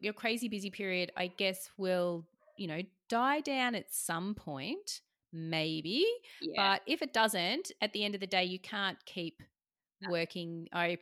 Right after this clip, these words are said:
Speaker 1: I'm assuming, you know, you don't want to and can't keep working the huge hours that you have been working. So at some point you do need to, yeah, sit down and say, "Okay, what can we take off, uh, my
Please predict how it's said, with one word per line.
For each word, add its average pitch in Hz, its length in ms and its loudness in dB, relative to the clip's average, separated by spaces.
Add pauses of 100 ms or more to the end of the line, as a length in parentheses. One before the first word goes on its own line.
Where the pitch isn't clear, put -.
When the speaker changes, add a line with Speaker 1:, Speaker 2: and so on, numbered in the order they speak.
(100)
Speaker 1:
I'm 165 280 0
assuming, 165 540 -2
you 196 100 -4
know, 170 100 -2
you 185 180 -2
don't 180 200 0
want 170 200 -2
to 185 120 -2
and 170 100 -4
can't 175 240 -2
keep - 160 -6
working 156 400 -6
the 156 140 -4
huge 160 360 -10
hours 156 320 -4
that - 120 -12
you 160 120 -8
have 160 280 -6
been 165 160 -8
working. 143 320 -6
So 165 200 -2
at 165 140 -6
some 185 340 -2
point 165 300 -8
you 156 100 -6
do 156 180 -6
need 147 200 -8
to, 151 100 -10
yeah, 147 220 -4
sit - 260 -10
down 160 200 -4
and 156 100 -10
say, 143 280 -4
"Okay, 160 300 -4 (240)
what 214 180 -2
can 214 140 -4
we 196 80 -2
take 175 240 -2
off, 165 180 -4 (600)
uh, 151 320 -6
my 147 380 -4